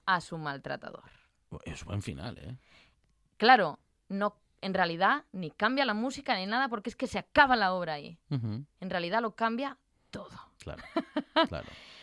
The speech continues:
Speaker 1: Os podéis imaginar, pues, la vorágine alrededor,
Speaker 2: Ujú.
Speaker 1: el debate que se suscita, que si,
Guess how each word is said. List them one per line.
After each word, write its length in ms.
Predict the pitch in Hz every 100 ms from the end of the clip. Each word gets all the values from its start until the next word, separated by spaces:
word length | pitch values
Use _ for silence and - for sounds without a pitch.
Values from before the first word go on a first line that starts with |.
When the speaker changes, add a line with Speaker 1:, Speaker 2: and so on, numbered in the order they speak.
| -
Speaker 1:
Os 220 | - 202 -
podéis 400 | 202 202 226 208
imaginar, 800 | 240 220 - 208 208 226 269 -
pues, 160 | 180 160
la 140 | 165
vorágine 640 | 165 165 180 185 - 190 196
alrededor, 640 | 190 185 170 185 196 196
Speaker 2:
Ujú. 120 | 208
Speaker 1:
el 140 | 196 185
debate 540 | 185 180 180 202 185
que 120 | 196
se 140 | 185 175
suscita, 580 | 175 - 190 - 196 190
que 160 | 185
si, 420 | 175 180 170 170